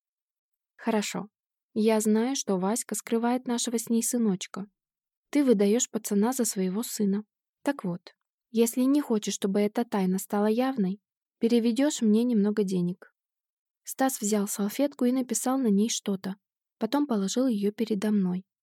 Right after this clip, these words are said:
"Ты ведёшь себя, как в дешёвых фильмах". Я посмотрела на салфетку и ужаснулась. "Немного? Это, по-твоему, немного? Ты в своём уме?"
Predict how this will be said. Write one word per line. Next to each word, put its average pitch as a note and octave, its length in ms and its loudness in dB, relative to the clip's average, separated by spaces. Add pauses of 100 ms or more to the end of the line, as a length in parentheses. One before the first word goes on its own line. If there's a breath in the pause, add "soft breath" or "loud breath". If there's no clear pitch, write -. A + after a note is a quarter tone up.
(680)
"Ты B3+ 120 2
ведёшь B3+ 340 2
себя, G#3 300 -2
как B3 180 -2
в B3+ 100 -10
дешёвых B3+ 460 -2
фильмах". G3+ 640 -2 (720)
Я G#3 180 -2
посмотрела G3+ 640 -2
на F#3+ 120 -2
салфетку G#3+ 600 -4 (140)
и A3+ 100 2
ужаснулась. A#3 840 0 (440)
"Немного? A3 680 2 (340)
Это, C#4+ 240 0
по-твоему, B3 540 0
немного? A3 580 2 (240)
Ты A#3 120 0
в A#3 40 -6
своём B3+ 440 2
уме?" A#3+ 340 4